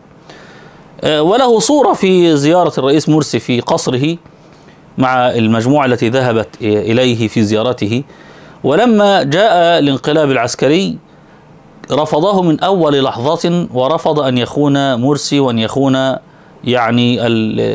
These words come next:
الانت-، الشخص المنتخب والأمانة التي في عنقه. بل الحقيقة من قبل هذا الأمر كان الشيخ يعني سعيد رحمه الله دائم التحذير من، عن طريق أصدقائه من الإخوان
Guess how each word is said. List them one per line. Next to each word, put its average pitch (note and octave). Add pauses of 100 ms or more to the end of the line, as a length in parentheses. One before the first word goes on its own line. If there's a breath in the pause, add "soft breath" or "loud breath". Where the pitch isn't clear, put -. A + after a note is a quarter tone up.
(420)
الانت-، A#2+
الشخص A#2
المنتخب C3+
والأمانة A#3+
التي D#3+ (440 loud breath)
في C#3
عنقه. - (1400)
بل D#3+
الحقيقة G#3
من F#3+
قبل G#3+
هذا D#3+
الأمر D#3+ (760 loud breath)
كان A#3
الشيخ -
يعني A2+ (280)
سعيد D3
رحمه C#3
الله D3+
دائم F3
التحذير D#3
من، C#3
عن C3
طريق D#3+
أصدقائه C3+
من C3
الإخوان C#3+